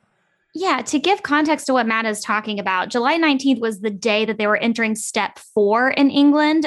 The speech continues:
of, you know, lifting covid nineteen restrictions for most enclosed spaces and theater venues. And several shows in the West End have had to announce cancellations besides Cinderella due to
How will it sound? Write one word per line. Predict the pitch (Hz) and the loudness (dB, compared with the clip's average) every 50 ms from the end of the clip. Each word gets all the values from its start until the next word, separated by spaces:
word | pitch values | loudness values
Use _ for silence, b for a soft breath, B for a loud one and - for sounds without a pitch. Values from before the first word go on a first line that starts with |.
| - | 0
of, | 262 269 262 262 254 B B B B B | 0 0 0 0 -4 B B B B B
you | 269 277 | 0 0
know, | 285 262 | 2 2
lifting | 247 254 254 262 - 277 262 | 2 2 0 0 0 -2 -2
covid | 262 262 277 269 233 269 | 0 -2 -4 -2 0 0
nineteen | 262 269 262 262 - 285 269 | 0 0 0 -2 -2 -2 -2
restrictions | 254 262 - - 262 262 - - 262 254 254 | -2 -2 -4 -6 -6 -4 -2 0 0 0 0
for | - 240 220 | 0 -2 -2
most | 220 208 208 220 240 240 - | 0 0 0 0 0 0 0
enclosed | 262 262 262 269 240 240 247 - | 0 0 0 0 -2 -2 -4 -4
spaces | - 214 220 226 - 220 214 208 - - | -4 -2 -2 -2 0 0 -2 -2 -2 -4
and | 208 208 214 214 220 226 226 220 - | -2 -2 0 0 0 0 -2 -4 -6
theater | - 208 190 208 214 220 220 220 226 208 202 | -6 -4 -2 -2 0 0 0 0 -2 -2 -4
venues. | 185 190 208 240 277 370 440 480 466 - B B B B B - | -6 -4 -2 0 0 0 0 -2 -4 -6 B B B B B 0
And | 254 254 | 0 0
several | - - - 320 320 359 392 370 | 0 0 -2 -2 0 0 0 0
shows | - 320 294 294 254 | 2 0 0 2 2
in | 277 | 2
the | 269 254 | 2 2
West | 247 233 233 - | 2 0 -2 -2
End | 233 240 | -2 -2
have | 240 220 | -2 -2
had | 220 233 226 233 | -4 -4 -4 -2
to | 226 | -2
announce | 220 220 214 202 208 220 - - - | -2 -2 -2 0 -2 -2 -4 -6 -6
cancellations | - 240 220 220 214 214 208 214 214 226 214 214 | -4 -4 -4 -2 0 0 0 0 0 -4 -4 -4
besides | - 202 - - 202 196 196 208 214 214 | -6 -10 -8 -6 -4 -2 -2 -2 -4 -4
Cinderella | - 233 220 214 202 202 196 196 185 180 | -4 -2 -2 0 0 0 0 0 -2 -4
due | 185 185 - - 233 226 233 | -6 -8 -8 -6 -4 -4 -2
to | 226 - - 233 226 226 | -4 -4 -2 -2 -2 -2